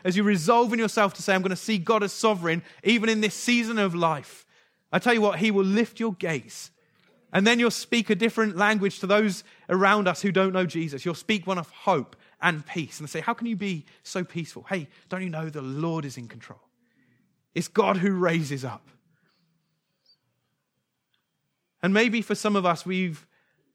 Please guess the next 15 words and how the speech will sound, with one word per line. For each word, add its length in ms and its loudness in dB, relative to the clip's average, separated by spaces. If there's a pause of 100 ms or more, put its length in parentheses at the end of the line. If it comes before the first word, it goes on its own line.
(520)
we've 140 -2
become 300 0
so 140 0
used 340 -2
to 80 -6
chameleon 480 -2
Christianity, 680 -6
we've 160 -6
forgotten 300 -6
what 140 -8
faithfulness 540 -10
to 100 -14
God 180 -6
looks 260 -10
like. 340 -18